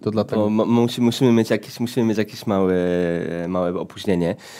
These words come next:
Speaker 2: Natomiast tak, skoro mówimy o ascezie, to ja właśnie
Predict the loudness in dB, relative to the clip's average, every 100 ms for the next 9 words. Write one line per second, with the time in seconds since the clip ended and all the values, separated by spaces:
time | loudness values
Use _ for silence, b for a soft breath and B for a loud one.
0 | B -2 2 4 4 2 2 4 6 6
1 | 6 6 6 4 4 0 2 4 4 4
2 | 2 0 -2 -2